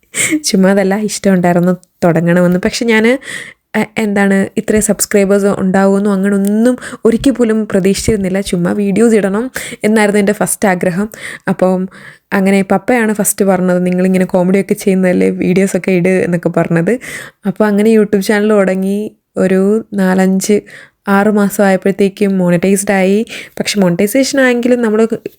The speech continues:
വീ-, വീഡിയോസ് റെഗുലറായി ഇടാത്തത് കൊണ്ട് തന്നെ നമുക്ക് അങ്ങനെ വലിയ ഇതൊന്നുമില്ല. പക്ഷെ എന്നാലും എനിക്ക് ഭയങ്കര ഇഷ്ടമാണ് കേട്ടോ വീഡിയോസൊക്കെ ഇങ്ങനെ ഇടാനായിട്ട്. അപ്പം നിങ്ങളോട് ഇങ്ങനെ സംസാരിക്കാനും ഒക്കെ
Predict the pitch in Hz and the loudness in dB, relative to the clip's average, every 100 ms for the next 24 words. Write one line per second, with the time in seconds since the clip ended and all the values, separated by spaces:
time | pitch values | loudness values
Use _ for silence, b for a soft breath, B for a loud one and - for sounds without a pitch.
0 | - 202 190 _ _ _ 220 208 202 202 | -2 0 0 _ _ _ 2 4 2 2
1 | 185 190 202 226 226 196 - 190 196 196 | 2 0 2 2 2 0 -2 -2 -2 0
2 | 190 190 202 196 202 208 202 208 208 208 | 0 0 -2 -2 -2 -2 0 2 2 2
3 | 190 190 185 190 233 - 269 254 262 247 | 2 2 2 0 -2 0 0 2 2 2
4 | 226 233 196 196 196 - - 185 175 170 | 0 -2 0 0 0 -2 -2 0 0 0
5 | 170 B B - 185 185 190 190 185 180 | -2 B B -4 0 2 2 0 -4 -4
6 | 175 175 175 175 180 170 170 B B B | -2 0 0 2 0 0 -2 B B B
7 | - 196 202 - 208 202 196 185 185 185 | -14 -2 -2 0 0 2 2 2 -2 -2
8 | 180 175 180 180 180 180 180 170 185 | -2 0 0 0 0 0 0 0 0